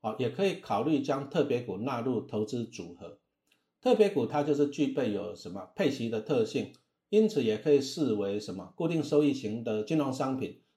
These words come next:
而且特别股的股价的波动的幅度比起一般的股票也还比较低啦，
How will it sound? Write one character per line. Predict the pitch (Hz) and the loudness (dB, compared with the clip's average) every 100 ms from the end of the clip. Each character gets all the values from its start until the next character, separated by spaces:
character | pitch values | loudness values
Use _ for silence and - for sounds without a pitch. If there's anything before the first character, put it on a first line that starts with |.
| _ | _
而 | 175 | 0
且 | 165 | 0
特 | - 208 | 2 2
别 | 160 151 | 4 2
股 | 151 104 | 2 -6
的 | 95 107 107 | -2 -2 -2
股 | 104 98 | -4 -2
价 | 160 123 | -2 0
的 | 117 | 0
波 | 147 143 | 2 4
动 | 147 | 4
的 | 131 | 2
幅 | 117 113 120 | 0 -4 0
度 | 147 110 107 - | 0 0 -4 0
比 | 147 | 0
起 | 131 110 - | 0 -6 -6
一 | |
般 | - - 143 139 | -6 -4 -4 -2
的 | 120 | -6
股 | 95 87 | -8 -6
票 | 131 117 | -4 -2
也 | 107 87 - | -6 -10 -12
还 | 95 117 | -6 -6
比 | 131 92 | -6 -4
较 | 147 131 | -2 -2
低 | - 135 131 | 2 4 4
啦， | 120 - | 2 -4